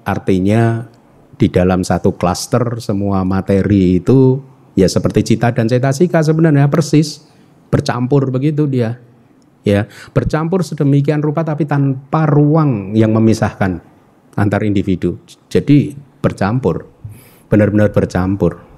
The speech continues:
Makanya memang untuk bisa menembus itu membutuhkan, eh, konsentrasi benar yang sangat kuat sekali, ya. Kita bisa memisahkan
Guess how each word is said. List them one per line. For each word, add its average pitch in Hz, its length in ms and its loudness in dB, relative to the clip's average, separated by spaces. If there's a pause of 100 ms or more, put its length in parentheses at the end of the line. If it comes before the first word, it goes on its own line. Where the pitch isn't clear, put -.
Makanya 98 480 2
memang 107 400 2 (640)
untuk 101 260 2
bisa 98 220 0
menembus 95 640 0
itu 90 240 -2
membutuhkan, 87 960 0
eh, 85 420 2
konsentrasi 87 800 -2
benar 85 400 0
yang 80 320 0
sangat 147 400 -2
kuat 95 320 -2
sekali, 82 640 -4 (160)
ya. 90 240 0 (1300)
Kita 139 320 2
bisa 110 300 -2
memisahkan 113 1000 -2